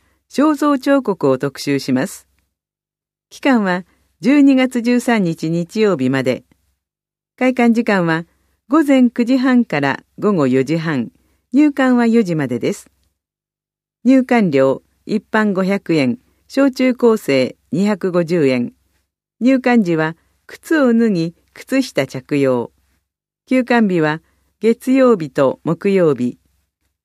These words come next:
祝休日の場合は翌日です。場所、問い合わせ先は、朝倉町租館、電話三八二一の四五四九番です。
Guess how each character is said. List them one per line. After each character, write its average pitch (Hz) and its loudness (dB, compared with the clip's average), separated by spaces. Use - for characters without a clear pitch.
祝 - -4
休 330 2
日 269 -2
の 226 2
場 226 0
合 233 2
は 220 -2
翌 151 -4
日 127 -6
で 131 -2
す。 - -12
場 208 0
所、 - -4
問 247 2
い 233 2
合 214 0
わ 214 -2
せ 208 -6
先 180 -6
は、 165 -4
朝 262 -2
倉 240 0
町 214 -2
租 208 -4
館、 127 -4
電 175 -2
話 165 -6
三 294 2
八 254 -2
二 226 2
一 214 -4
の 139 -2
四 277 4
五 214 4
四 165 0
九 170 -2
番 127 0
で 156 0
す。 - -16